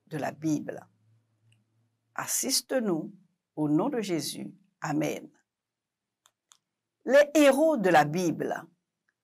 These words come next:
Aujourd'hui, j'ai une histoire exceptionnelle à vous raconter. Elle parle de feu, de pluie, d'eau, de prière.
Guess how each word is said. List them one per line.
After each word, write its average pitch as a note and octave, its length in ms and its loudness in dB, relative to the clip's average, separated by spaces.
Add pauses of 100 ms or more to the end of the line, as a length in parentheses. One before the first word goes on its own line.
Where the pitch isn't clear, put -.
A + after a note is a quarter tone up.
(200)
Aujourd'hui, A3 680 2 (600)
j'ai C4+ 380 2
une A3 100 2
histoire F3+ 640 0
exceptionnelle E3+ 960 0
à C#3 80 -2
vous D3 120 -10
raconter. D3+ 600 -8 (540)
Elle F3+ 260 2
parle C#3+ 380 0
de C#3 80 -6
feu, - 500 2 (840)
de E3+ 100 0
pluie, B3 600 2 (1160)
d'eau, F#3+ 380 4 (380)
de E3+ 140 -4
prière. F3+ 880 2